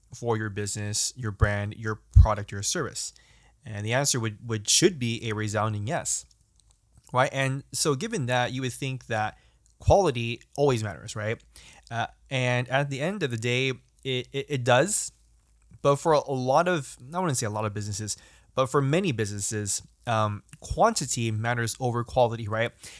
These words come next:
And so how do we define quality, right? Quality could be, uh, shooting on a, on a, you know, camera, it could be like a G H five, could be a,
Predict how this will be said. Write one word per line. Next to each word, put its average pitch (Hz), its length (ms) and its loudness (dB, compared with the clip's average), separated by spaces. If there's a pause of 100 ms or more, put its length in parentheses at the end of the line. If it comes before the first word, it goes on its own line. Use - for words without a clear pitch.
(140)
And 123 140 0
so 135 100 4
how 135 120 6
do 135 80 2
we 127 160 -2
define 113 320 0
quality, 110 480 -4
right? 113 260 -4
Quality 123 380 0
could 110 180 -6
be, 110 240 -4 (340)
uh, 113 260 0
shooting 120 420 -2
on 113 400 -4
a, 110 480 -8
on 120 400 -6
a, 110 180 -2 (460)
you 233 80 -2
know, 131 200 4 (260)
camera, 147 460 2
it 143 60 2
could 139 100 -8
be 127 60 -4
like 113 100 -4
a 110 60 -2
G 117 160 -4
H 110 160 -2
five, 120 380 2
could 110 100 -6
be 107 120 -4
a, 101 100 -4